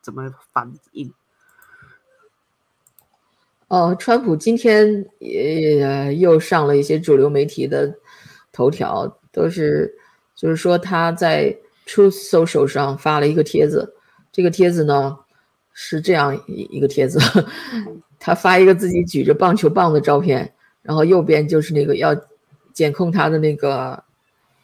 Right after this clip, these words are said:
Speaker 2: 联邦检察官，曼哈顿区的，然后他那个，他说，他在帖子上说，说什么呢？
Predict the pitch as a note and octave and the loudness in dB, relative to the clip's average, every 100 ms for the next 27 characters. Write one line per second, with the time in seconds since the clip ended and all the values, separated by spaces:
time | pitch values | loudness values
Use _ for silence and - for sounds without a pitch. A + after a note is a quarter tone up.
0 | _ - D3+ E3 E3 E3 C#3 D3+ D3+ - | _ -4 0 0 0 0 2 2 0 -8
1 | _ _ F3 D3 C#3+ D3 C#3 C3+ - - | _ _ -6 -2 0 2 0 -6 -8 -2
2 | C3+ A#2+ - - _ _ _ _ _ - | 0 0 -4 -12 _ _ _ _ _ -6
3 | C#3+ D3 F3 D#3 D#3 D#3 D3+ C3 A2+ E2 | -2 -2 0 -2 -2 -2 0 2 2 -2
4 | - _ _ _ _ - D#3 - D#3 D3+ | -8 _ _ _ _ -6 -6 2 4 6
5 | D3 D3+ D#3+ - _ _ _ - D#3+ D3+ | 4 2 -4 -12 _ _ _ 0 2 4
6 | F3 D#3+ D#3+ D3 - D#3 D3+ D#3 _ _ | 4 4 2 0 4 4 4 -2 _ _
7 | _ _ _ _ - E3+ E3 D#3 | _ _ _ _ -14 -8 -6 -6